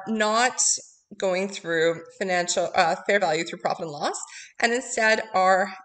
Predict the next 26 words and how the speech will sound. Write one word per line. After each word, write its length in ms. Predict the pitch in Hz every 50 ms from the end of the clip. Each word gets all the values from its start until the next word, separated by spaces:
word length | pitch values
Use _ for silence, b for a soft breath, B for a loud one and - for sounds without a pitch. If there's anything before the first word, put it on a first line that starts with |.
| - _ _ -
at 320 | 196 190 185 180 - - - -
amortized 680 | 202 202 196 208 214 214 - 226 196 196 196 - - -
cost. 440 | - - - - - - - - _ _ B B B B B B B
Now, 200 | - 254 247 240 - - - -
typically 400 | - 359 359 403 403 - 359 302
we 120 | 254 240
just 200 | 233 - 220 -
say 140 | - 208 190
cost, 520 | - - - - - - - - - - - - _ -
but 80 | - 277
it, 100 | 269 - -
we 60 | 247
say 400 | 269 - - 359 392 - - - - -
amortized 640 | 214 214 220 240 247 - - 262 269 294 - - -
cost, 320 | - - 285 403 453 - - - -
uh, 120 | - 226
to 120 | 220 226 254
sound 220 | 254 - 302 302
a 60 | 359
little 160 | 392 415 415 415
bit 140 | 427 427 427
fancy, 340 | - 208 196 196 196 - 226
but 140 | 220 226 226 -
also 240 | - 254 262 262 - 359
to 200 | - - 294 254
encapsulate 680 | 247 - - 214 214 - - - 208 202 196 190 202 196